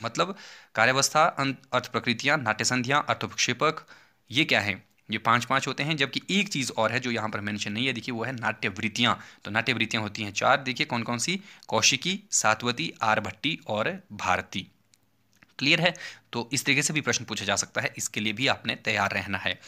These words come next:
उसके बाद देखिए दोस्तों, क्या है आगे कि तमस का कौन सा पात्र कथनी और करनी में समान होने की विडंबना को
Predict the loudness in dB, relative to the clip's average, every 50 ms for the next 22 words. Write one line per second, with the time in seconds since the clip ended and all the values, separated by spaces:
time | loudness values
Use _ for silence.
0 | -18 -16 -16 -16 -16 -10 -6 -4 -4 -2 0 0 0 0 0 0 -2 -2 -2 -2
1 | -2 -4 -4 -6 -6 -2 0 2 2 2 2 2 2 2 2 2 0 -2 -4 -6
2 | -8 -6 -4 -2 0 0 0 -2 -2 -2 -2 -2 0 -2 -2 -2 -2 -2 -4 -2
3 | 2 4 4 4 2 0 -8 -8 -8 -14 -20 -12 _ -4 -4 -4 -4 -6 -4 0
4 | 0 0 2 2 0 -2 0 0 0 0 2 2 2 0 0 0 -2 -2 -2 -4
5 | -6 -6 -4 -4 -4 -2 0 0 0 0 0 -2 -2 -2 -2 -2 -4 -4 -4